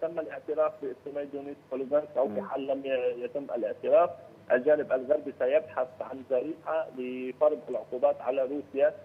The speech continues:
Speaker 1: الجميع الآن يعلم بأن العقوبات لم تتوقف مع توقف العملية العسكرية، هي باتت أبعد من ذلك. هناك حربا اقتصادية
Speaker 2: مم.
Speaker 1: على روسيا وحربا دبلوماسية أيضًا،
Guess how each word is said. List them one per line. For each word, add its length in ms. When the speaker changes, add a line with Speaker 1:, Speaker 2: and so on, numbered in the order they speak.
Speaker 1:
الجميع 680
الآن 440
يعلم 300
بأن 320
العقوبات 680
لم 240
تتوقف 540
مع 160
توقف 460
العملية 520
العسكرية، 640
هي 160
باتت 400
أبعد 340
من 260
ذلك. 320
هناك 440
حربا 320
اقتصادية 580
Speaker 2:
مم. 220
Speaker 1:
على 200
روسيا 520
وحربا 460
دبلوماسية 880
أيضًا، 420